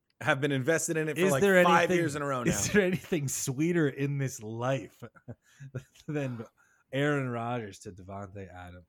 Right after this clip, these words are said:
Speaker 1: Aaron Rodgers to Jordy was,
Speaker 2: You know
Speaker 1: was
Speaker 2: what is nice?
Speaker 1: something
Speaker 2: You know,
Speaker 1: else,
Speaker 2: and
Speaker 1: though.
Speaker 2: you know I'm not like a, I love Rodgers. He's a great player, but I'm not the worshiper that, that Don is. So
Speaker 1: Mm-hmm.
Speaker 2: I'm only getting him,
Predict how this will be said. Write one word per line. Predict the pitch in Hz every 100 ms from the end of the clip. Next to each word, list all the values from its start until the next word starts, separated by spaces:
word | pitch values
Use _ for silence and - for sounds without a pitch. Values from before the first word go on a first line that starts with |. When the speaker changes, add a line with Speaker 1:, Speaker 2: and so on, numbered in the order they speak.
| _
Speaker 1:
Aaron | 104 110
Rodgers | 104 104 98
to | -
Jordy | 95 95 95 98
was, | 90 85 131
Speaker 2:
You |
know | 175 233 269 226 -
Speaker 1:
was |
Speaker 2:
what | 135 156
is | 151 117
nice? | 127 113
Speaker 1:
something | 127
Speaker 2:
You |
know, | 135
Speaker 1:
else, | -
Speaker 2:
and | 139 185
Speaker 1:
though. |
Speaker 2:
you | 202
know | 127 117
I'm | 107
not | 104 101 -
like | 101 92
a, | 95 92 92 _ _ -
I |
love | 185 127 95
Rodgers. | 98 92 101
He's | 120
a | 131
great | - 113 90
player, | - 98 87
but | 107
I'm | 113
not | 117 110
the |
worshiper | 104 104 - - 92
that, | 87 -
that | 104 95
Don | 95 98 98
is. | 92
So | - 101
Speaker 1:
Mm-hmm. | 147 143 123
Speaker 2:
I'm | 139 220
only | 240 160 107
getting | 117 120 113
him, | 110 90